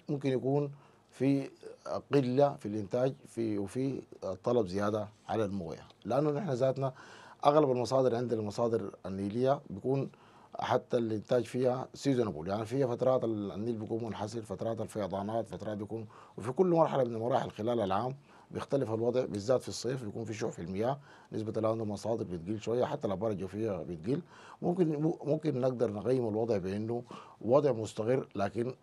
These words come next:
not satisfied، يعني، الناس انت لما، لما تصل مرحلة satisfaction بتكون انت لبيت رغبة الناس كلها، آه،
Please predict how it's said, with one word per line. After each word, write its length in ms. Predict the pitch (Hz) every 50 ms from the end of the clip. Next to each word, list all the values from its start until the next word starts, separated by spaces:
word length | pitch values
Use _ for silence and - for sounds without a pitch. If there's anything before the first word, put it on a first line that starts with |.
| _ 95 98
not 180 | 107 107 107 110
satisfied، 580 | - 101 98 90 - - - 101 95 80 69 - - _ _ _ _ -
يعني، 200 | 87 82 80 82
الناس 280 | 80 87 98 110 110 -
انت 140 | - - -
لما، 400 | 90 87 90 90 85 90 90 85
لما 160 | 87 90 87 -
تصل 200 | 127 110 117 110
مرحلة 260 | 110 92 82 87 87
satisfaction 640 | - - 82 92 90 - - 127 127 - - 160 170 170 - - - - - - - -
بتكون 320 | - 90 - - 107 110 117
انت 340 | 120 107 127 127 135 135 - 62 60 53 64 71
لبيت 320 | 87 101 95 95 117 - 123
رغبة 260 | 127 117 117 113 117
الناس 240 | 104 120 131 131 -
كلها، 460 | - 135 135 135 143 147 156 170 170 - - - - _ _ _ -
آه، 720 | - 92 101 104 101 101 101 92 98 98 98 98 98 98